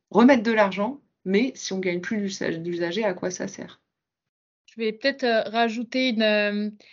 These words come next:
Speaker 2: une autre, euh, clé de lecture, entre guillemets, de ce qui s'est joué dans, dans le plan covoiturage. Euh,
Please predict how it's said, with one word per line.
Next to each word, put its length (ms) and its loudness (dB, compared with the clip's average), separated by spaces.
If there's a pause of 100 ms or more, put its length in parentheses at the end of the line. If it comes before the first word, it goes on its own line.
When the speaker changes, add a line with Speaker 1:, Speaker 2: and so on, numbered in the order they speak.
(280)
Speaker 2:
une 300 10
autre, 340 4
euh, 300 10
clé 240 0
de 60 2
lecture, 400 2
entre 280 0
guillemets, 460 4
de 160 2
ce 100 -2
qui 140 -16
s'est 240 2
joué 220 6
dans, 280 4
dans 160 0
le 80 -2
plan 180 2
covoiturage. 960 2
Euh, 360 0